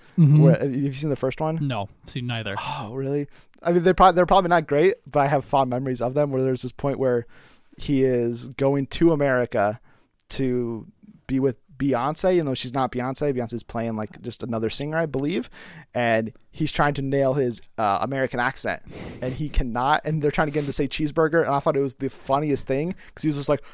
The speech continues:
Speaker 2: "Da burger!" And it, it's so dumb. But when I was, I don't know, ten or eleven, it was the funniest thing I'd ever seen.
Speaker 1: Oh
Speaker 2: <laughs> I don't know
Speaker 1: my
Speaker 2: why.
Speaker 1: gosh. <laughs> Bring it on. How about you, man?
Speaker 2: Uh,
Speaker 1: What is, what caught your eye?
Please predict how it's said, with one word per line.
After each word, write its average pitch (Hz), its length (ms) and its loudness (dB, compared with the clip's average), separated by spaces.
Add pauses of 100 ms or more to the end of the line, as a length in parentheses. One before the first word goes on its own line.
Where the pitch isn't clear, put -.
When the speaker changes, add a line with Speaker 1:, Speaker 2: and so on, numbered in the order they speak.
(100)
Speaker 2:
"Da 220 140 6
burger!" 233 580 10 (260)
And 156 200 4
it, 190 160 6
it's 175 180 0
so 214 280 4
dumb. 156 420 2 (180)
But 156 360 4
when 151 180 2
I 151 100 8
was, 151 380 4 (100)
I 214 60 -10
don't 147 160 2
know, 131 200 0
ten 143 280 2
or 156 80 2
eleven, 143 480 2 (320)
it 143 100 2
was 135 400 2
the 131 260 -2
funniest 147 640 -2
thing 135 380 -2 (260)
I'd 131 180 -2
ever 123 280 -2
seen. 110 200 -6
Speaker 1:
Oh 131 340 -4
Speaker 2:
<laughs> - 20 -8
I 151 80 2
don't 160 100 2
know 156 100 -2
Speaker 1:
my 131 140 0
Speaker 2:
why. - 120 0
Speaker 1:
gosh. - 340 -6
<laughs> - 1700 -14
Bring 139 180 -4
it 131 80 -4
on. 127 300 -8
How 170 80 -2
about 165 160 2
you, 139 80 0
man? 131 260 -6
Speaker 2:
Uh, 160 440 6
Speaker 1:
What 160 440 2 (180)
is, 147 400 -2 (320)
what 165 240 -2
caught 151 360 -4
your 143 280 -4
eye? 113 240 -10